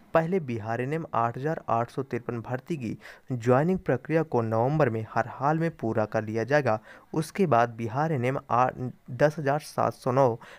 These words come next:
भर्ती प्रक्रिया की मेरिट लिस्ट तैयार करके रिजल्ट की घोषणा की जाएगी। जैसे ही मे-, रिजल्ट की घोषणा होगी, उसके बाद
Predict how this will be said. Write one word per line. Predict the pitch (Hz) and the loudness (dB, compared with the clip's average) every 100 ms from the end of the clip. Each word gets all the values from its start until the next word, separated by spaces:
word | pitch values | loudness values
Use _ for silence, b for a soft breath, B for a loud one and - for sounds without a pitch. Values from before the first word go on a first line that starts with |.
| B | B
भर्ती | 120 127 156 - 202 | -4 -2 0 0 -2
प्रक्रिया | - 123 - 160 | 2 0 2 2
की | 170 - 113 - B B 135 | 2 0 -4 -6 B B 4
मेरिट | 131 139 165 196 170 | 6 6 4 0 -2
लिस्ट | 165 160 - | -4 -4 -4
तैयार | - 113 120 | 0 2 2
करके | 147 160 110 113 B B - | 0 -2 -2 -4 B B -10
रिजल्ट | 120 131 143 196 175 | -2 2 6 4 4
की | 190 | -2
घोषणा | 117 113 - 131 | 0 -2 0 -2
की | - 127 | -2 -2
जाएगी। | 147 135 107 - 123 | -2 -2 -6 -8 -10
जैसे | 113 160 190 190 | 2 4 4 2
ही | 202 160 | 2 2
मे-, | 117 - 139 | 0 -2 -2
रिजल्ट | 123 123 165 | -2 2 2
की | 160 135 | 2 -4
घोषणा | 117 120 117 110 | -2 -4 -4 -6
होगी, | 107 120 147 117 107 B B - | -4 -4 0 -2 -4 B B -8
उसके | 160 - 190 | -8 0 2
बाद | 120 107 110 | 6 6 4